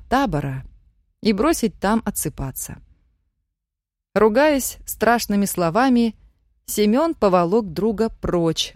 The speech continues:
от шумных улиц. Впереди уже мелькали таборные палатки.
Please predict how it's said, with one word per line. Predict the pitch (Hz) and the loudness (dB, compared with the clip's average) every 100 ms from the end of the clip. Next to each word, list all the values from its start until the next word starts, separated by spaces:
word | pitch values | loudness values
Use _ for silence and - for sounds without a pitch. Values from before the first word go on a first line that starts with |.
| - | -6
от | 160 - | -4 -4
шумных | - 175 175 160 - | -4 -2 -2 -4 -8
улиц. | 160 139 131 - - _ _ _ _ _ _ _ _ - | -10 -10 -10 -12 -16 _ _ _ _ _ _ _ _ -20
Впереди | - 208 202 185 208 214 | -2 2 2 2 0 0
уже | 175 202 190 | 0 0 0
мелькали | 185 180 196 180 180 175 | -2 -2 0 0 0 -4
таборные | - 175 165 170 165 165 | -2 0 0 -2 -2 -6
палатки. | 156 165 185 226 - - 139 | -4 -2 0 -2 -4 -12 -12